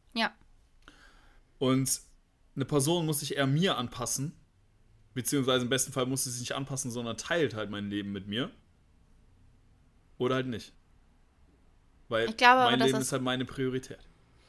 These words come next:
Speaker 1: Also, mhm, ähm, ich, äh, also ich würde dir zu neunzig Prozent auf jeden Fall zustimmen. Ich glaube, dass man in einer, ähm, Beziehung muss man auch Komp-, äh, Kompromisse machen.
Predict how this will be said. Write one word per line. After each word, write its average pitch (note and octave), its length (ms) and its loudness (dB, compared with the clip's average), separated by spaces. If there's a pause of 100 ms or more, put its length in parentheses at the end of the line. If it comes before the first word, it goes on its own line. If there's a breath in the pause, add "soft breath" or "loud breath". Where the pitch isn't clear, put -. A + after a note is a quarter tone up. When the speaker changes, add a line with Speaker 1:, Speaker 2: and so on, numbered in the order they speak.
(600 loud breath)
Speaker 1:
Also, A#3 360 4 (440)
mhm, B3 320 4 (180)
ähm, A3 580 4 (540)
ich, - 160 -6 (440)
äh, G#3+ 760 2 (340)
also A3+ 180 2
ich A3+ 140 -2
würde C4+ 180 2
dir A#3 180 0
zu - 220 -4
neunzig A3 380 2
Prozent G3+ 360 0
auf G3+ 120 0
jeden G3 160 -2
Fall G3 140 -8
zustimmen. C4+ 440 0
Ich G#3 120 -6
glaube, A3 220 4
dass G#3 160 -2
man G#3 220 0 (340 loud breath)
in G#3+ 160 0
einer, G3+ 260 2 (180)
ähm, G3+ 600 -2
Beziehung C#4+ 400 0
muss A#3 140 -2
man G3 120 -2
auch G3+ 100 -4
Komp-, - 340 -6
äh, G3+ 120 -2
Kompromisse G#3+ 560 -2
machen. D#4 240 0